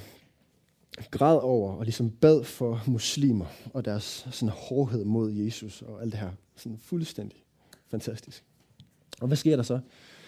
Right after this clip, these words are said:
Efter de fire timer er gået, så står hun der, og hun skal tage sit valg imellem s-, islam eller kristendom.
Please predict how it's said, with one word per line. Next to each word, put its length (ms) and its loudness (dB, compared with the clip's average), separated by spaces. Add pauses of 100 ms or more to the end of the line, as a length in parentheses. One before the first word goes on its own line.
(880)
Efter 180 0
de 80 2
fire 140 10
timer 280 6
er 40 6
gået, 320 4 (340)
så 120 -6
står 200 4
hun 120 4
der, 140 2
og 160 -6
hun 100 2
skal 140 -8
tage 120 0
sit 160 -6
valg 260 4 (420)
imellem 320 4
s-, 220 -6
islam 520 2 (140)
eller 120 0
kristendom. 480 -2